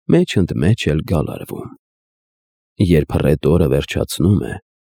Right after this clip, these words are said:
ամեն ոք հեռանում է, և այդ ժամանակ ամայի գերեզմանոցում երևում է առաջին տեսարանների զատիկը,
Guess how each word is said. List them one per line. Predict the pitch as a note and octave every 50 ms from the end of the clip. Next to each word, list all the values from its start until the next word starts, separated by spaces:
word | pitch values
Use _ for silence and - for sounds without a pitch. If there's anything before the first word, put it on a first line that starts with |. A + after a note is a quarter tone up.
| _ _
ամեն | - C#3 D3+ E3 E3+ E3+ D3 G#2
ոք | - D2+ D#2 D#2+ - -
հեռանում | - C#2 - - - - - - - - -
է, | - - - _ _ _ _ _ _ _ _ _ _ _ _ _ _ _
և | E2 D#2+ D2 D2+
այդ | D#2 F#2
ժամանակ | F2+ D#2 D2+ D#2 E2 F2 F2 - D#2
ամայի | D#2+ D#2+ D2+ D2+ D2+ D#2
գերեզմանոցում | - - D#2+ D2 D2+ D2 - C2+ C2 C#2+ C#2+ C#2+ - - F#2 F#2 F2
երևում | C#2+ B1+ - C#2+ C#2+ C#2+ F2 E2+ E2
է | E2 D#2 -
առաջին | - F#2+ G2+ - G2 F#2 - - F#2 G2 A#2 A2+
տեսարանների | - - F#2 - - E2+ D#2+ E2+ E2+ E2 D#2+ D2+ C2+ D2+ D#2+ D#2
զատիկը, | C#2+ F#2 D#2+ C2+ C2 - - D2 B1 - - - - -